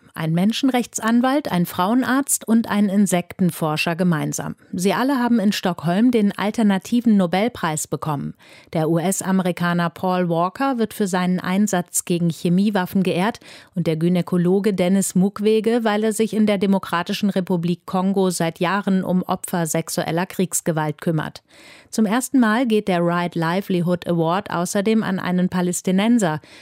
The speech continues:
den Menschenrechtsanwalt Raji Sourani. Und der Schweizer Hans Herren wird für neue Methoden im ökologischen Landbau ausgezeichnet,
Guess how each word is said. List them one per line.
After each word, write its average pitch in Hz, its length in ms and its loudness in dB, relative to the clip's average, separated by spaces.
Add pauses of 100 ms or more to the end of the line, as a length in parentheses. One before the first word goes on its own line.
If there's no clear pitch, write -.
(160)
den 170 180 0
Menschenrechtsanwalt 165 1080 -2
Raji 151 320 -4
Sourani. 160 600 -2 (560)
Und 156 100 -4
der 147 80 0
Schweizer 214 720 -2
Hans 202 380 0
Herren 226 420 0
wird 214 160 0
für 220 140 0
neue 180 300 2
Methoden 180 500 2
im 175 200 2
ökologischen 175 760 0
Landbau 175 500 0
ausgezeichnet, 170 1000 -2